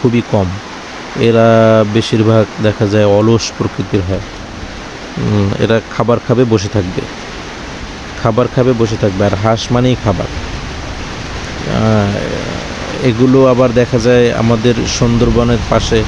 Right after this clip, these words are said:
বন জঙ্গলেও ওই হাঁসগুলা, বুনো হাঁসও বলে থাকে এগুলার, এটা বন জঙ্গলেও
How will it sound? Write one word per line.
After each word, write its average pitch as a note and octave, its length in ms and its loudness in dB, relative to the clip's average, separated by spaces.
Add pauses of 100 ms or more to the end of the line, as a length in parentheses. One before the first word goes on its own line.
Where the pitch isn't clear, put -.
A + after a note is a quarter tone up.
(580)
বন A#2 240 4
জঙ্গলেও B2 520 4
ওই B2+ 260 4
হাঁসগুলা, A2 420 2
বুনো C3+ 360 4
হাঁসও B2+ 540 2
বলে G#2+ 300 4
থাকে G#2+ 220 0
এগুলার, G#2 340 2
এটা B2 220 2
বন G#2+ 260 2
জঙ্গলেও A2 500 4